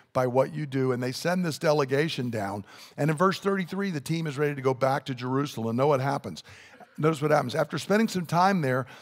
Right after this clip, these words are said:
they were sent off by the brothers with the blessing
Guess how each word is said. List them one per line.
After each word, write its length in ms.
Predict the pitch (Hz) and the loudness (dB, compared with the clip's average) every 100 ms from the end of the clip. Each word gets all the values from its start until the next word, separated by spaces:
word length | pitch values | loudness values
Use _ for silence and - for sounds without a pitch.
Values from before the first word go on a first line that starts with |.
| - | 0
they 140 | 151 156 | 2 4
were 180 | 147 | 2
sent 420 | 135 - 175 208 - | 0 0 2 2 0
off 380 | 160 165 185 - | 2 6 6 4
by 180 | 156 143 | 2 2
the 100 | 135 | 2
brothers 720 | 113 120 143 165 180 190 143 - - | 0 4 4 4 0 -2 -6 -14 -12
with 220 | - 135 - | -4 -4 -2
the 100 | 127 | -6
blessing 960 | 107 123 135 151 - 165 165 175 165 | -2 4 4 4 0 -4 -2 -4 -6